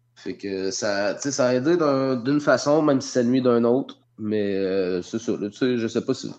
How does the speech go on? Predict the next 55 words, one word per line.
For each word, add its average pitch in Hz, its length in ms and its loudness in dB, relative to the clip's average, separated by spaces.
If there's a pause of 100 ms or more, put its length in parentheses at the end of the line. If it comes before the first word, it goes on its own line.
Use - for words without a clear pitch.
(400)
c'est 123 160 2
sûr 151 220 4
que 123 320 6
aussitôt 131 420 2
que 120 220 2
ça 110 180 -2
va, 110 380 0
tu - 60 -18
sais, 127 100 -2
ça 117 120 -2
va 110 120 -2
débloquer, 113 560 2
puis 117 160 -10
j'imagine 107 360 -4
que 110 120 -2
l'été 104 260 -2
prochain, 101 400 -4
euh, 101 300 -2
tu 90 80 -14
sais, 98 80 -4
je 92 100 -10
vais, 92 80 -6 (340)
je - 60 -6
vais 92 60 -8
probablement 101 500 -2
faire 104 300 -4
un 92 240 -8
lancement 92 360 -8
rythme 95 220 -10
et 95 60 -10
poésie 95 380 -10
quand 95 200 -8
même, 95 260 -8
euh, 87 120 -10 (640)
en 113 160 2
live, 127 340 2
parce 123 140 0
qu'au 135 120 4
départ, 139 540 4
euh, 123 220 8
tu - 80 -6
sais, 131 60 0
cet - 160 -4
été, 135 240 4
c'était 131 200 0
moins 120 360 4
pire. 147 340 2
Cet 120 200 -4
été, 143 120 0
j'ai 120 120 -4
fait 120 140 -2
deux 120 240 2
shows 135 200 -2
quand 123 180 0
même. 120 180 0